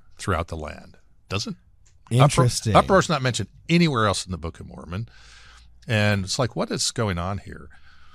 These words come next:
Speaker 1: Well, in Mesoamerica, at a solar eclipse,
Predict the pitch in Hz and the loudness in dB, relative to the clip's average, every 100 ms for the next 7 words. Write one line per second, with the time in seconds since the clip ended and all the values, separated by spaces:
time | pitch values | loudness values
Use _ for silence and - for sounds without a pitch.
0 | - - - - 175 185 175 139 160 233 | -20 -20 -20 -2 8 8 8 4 2 4
1 | 156 120 139 156 - 80 80 - - - | 4 6 4 2 -2 -10 -14 -16 -20 -20
2 | - - - - - - - - - - | -20 -20 -20 -20 -20 -20 -20 -20 -20 -18
3 | - 135 110 - 185 220 139 - - 147 | -6 -2 0 2 2 2 0 -2 -4 -2
4 | 117 - - - - | -2 -4 -6 -6 -8